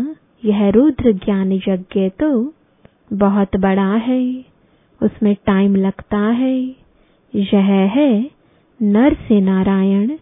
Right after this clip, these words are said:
अथवा मनुष्य से देवता बनने का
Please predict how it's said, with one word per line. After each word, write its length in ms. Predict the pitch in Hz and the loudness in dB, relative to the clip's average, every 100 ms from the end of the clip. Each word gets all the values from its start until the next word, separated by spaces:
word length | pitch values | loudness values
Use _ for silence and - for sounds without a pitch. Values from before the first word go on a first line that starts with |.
| _ _ _ - | _ _ _ -4
अथवा 320 | 214 - 214 202 | -4 0 0 2
मनुष्य 640 | 202 196 196 - 285 294 | 2 2 -2 -2 -2 -2
से 220 | - 208 190 | 0 0 2
देवता 520 | 190 190 190 294 285 214 262 _ _ _ _ _ 233 | 0 0 -2 -2 -2 -2 -6 _ _ _ _ _ -4
बनने 500 | 202 202 196 196 196 | 0 0 2 0 0
का 200 | - | -2